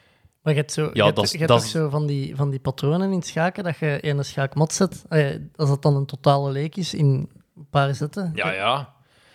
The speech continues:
Speaker 2: Ja, en, ehm, ja, je hebt ook echt nog grootmeesters en zo. Dat is, allee, dat is echt, dat is echt nog wel een... een... ja, dat noemt ook nog, dat noemt ook schaaksport, hè. Dat is, allee, dat is geen
Speaker 1: Ja, dat is...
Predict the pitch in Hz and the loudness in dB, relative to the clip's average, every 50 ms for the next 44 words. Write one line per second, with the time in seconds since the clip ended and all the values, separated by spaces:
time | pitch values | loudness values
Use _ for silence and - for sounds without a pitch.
0 | _ _ _ _ _ _ _ _ _ _ 113 101 107 127 143 131 - - 117 110 | _ _ _ _ _ _ _ _ _ _ -2 0 0 -2 -2 -8 -8 -6 -6 -6
1 | 110 104 101 98 98 98 98 95 95 92 95 92 95 95 98 - _ _ _ 98 | -4 -4 -2 -2 0 0 0 -2 -2 -4 -6 -10 -10 -12 -14 -18 _ _ _ -14
2 | 95 98 92 - 107 - 117 - - 104 92 - - _ _ - - - - 98 | -12 -12 -14 -14 -10 -10 -10 -8 -8 -10 -10 -10 -16 _ _ -20 -18 -10 -8 -8
3 | 110 - - 131 143 151 160 - - 165 151 156 139 110 104 101 - - - - | -8 -8 -10 -14 -12 -10 -10 -12 -12 -12 -10 -8 -8 -8 -8 -10 -12 -14 -8 -4
4 | - 107 104 95 - - - _ 110 _ _ _ _ _ _ _ - - - _ | -2 -2 -2 -4 -6 -10 -14 _ -20 _ _ _ _ _ _ _ -20 -20 -20 _
5 | _ _ _ _ _ _ _ _ _ _ _ _ _ _ _ _ 107 101 110 110 | _ _ _ _ _ _ _ _ _ _ _ _ _ _ _ _ -2 -2 -2 -2
6 | - 139 127 - 117 110 104 101 98 98 - - 101 92 92 95 90 85 _ _ | -2 -4 -2 2 2 2 2 0 -4 -6 -10 -12 -12 -10 -10 -12 -14 -16 _ _
7 | _ _ _ _ _ _ _ _ _ _ _ _ _ _ _ _ _ _ _ _ | _ _ _ _ _ _ _ _ _ _ _ _ _ _ _ _ _ _ _ _
8 | _ _ _ _ _ 107 110 - _ _ 107 98 104 131 156 180 - - 117 107 | _ _ _ _ _ -4 -4 -4 _ _ -10 -8 -8 -8 -10 -12 -12 -12 -12 -12
9 | - _ - - - _ _ - 98 104 120 147 156 - - - - 107 131 160 | -14 _ -20 -20 -20 _ _ -14 -12 -12 -10 -12 -12 -12 -12 -10 -6 -6 -8 -8
10 | - - - _ 113 101 - - - 139 160 - _ _ _ _ 104 - - - | -10 -14 -12 _ -12 -12 -12 -12 -14 -14 -14 -14 _ _ _ _ -10 -8 -2 0
11 | 123 120 117 104 92 87 - _ - - - - 113 120 123 123 - _ _ _ | 2 4 4 4 2 -2 -10 _ -14 -12 -10 -10 -10 -10 -12 -14 -18 _ _ _
12 | _ - 165 156 151 147 - - - - 151 147 131 - - - - | _ -2 0 2 2 2 0 -4 -8 -2 0 0 0 0 -6 -12 -16